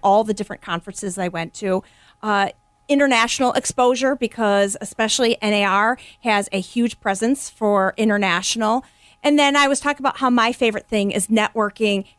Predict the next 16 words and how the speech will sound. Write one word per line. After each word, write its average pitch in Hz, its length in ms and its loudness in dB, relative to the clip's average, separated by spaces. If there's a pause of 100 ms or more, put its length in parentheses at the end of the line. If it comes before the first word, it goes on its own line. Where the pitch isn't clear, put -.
and 240 100 4
there 220 180 2
are 220 120 0
tons 302 400 -2
of 294 80 -2
networking, 214 540 0 (140)
and 269 140 2
that 370 160 2
will 415 120 2
include 320 480 0
the 254 340 0 (200)
Realtor 285 340 0
Conference 247 460 -4
that's - 220 -4
coming 220 400 0
up 202 220 0